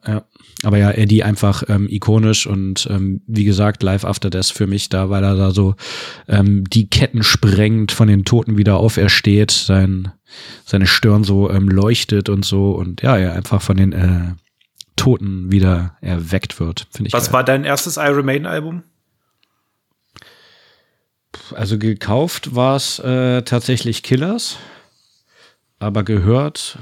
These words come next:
Speaker 1: weiß ich grad gar nicht mehr.
Speaker 2: Also ich weiß es noch nach wie vor. Ich hab, das waren,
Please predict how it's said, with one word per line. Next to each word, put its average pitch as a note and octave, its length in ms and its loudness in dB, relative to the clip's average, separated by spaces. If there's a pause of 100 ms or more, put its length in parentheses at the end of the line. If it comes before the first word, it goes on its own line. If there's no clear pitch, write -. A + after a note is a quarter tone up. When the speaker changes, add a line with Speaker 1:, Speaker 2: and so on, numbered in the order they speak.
(160)
Speaker 1:
weiß A#2 260 -10
ich G2+ 120 -10
grad F#2 240 -10
gar F#2 160 -6
nicht F2+ 220 -10
mehr. F2+ 240 -4 (500)
Speaker 2:
Also A#2 140 0
ich B2 100 -4
weiß A#2+ 220 0
es C#3 120 -6
noch C#3 200 -4
nach B2+ 220 -2
wie C3 80 -2
vor. C#3+ 280 -2
Ich D3+ 140 -8
hab, - 100 -4
das - 160 -12
waren, A#2+ 200 -2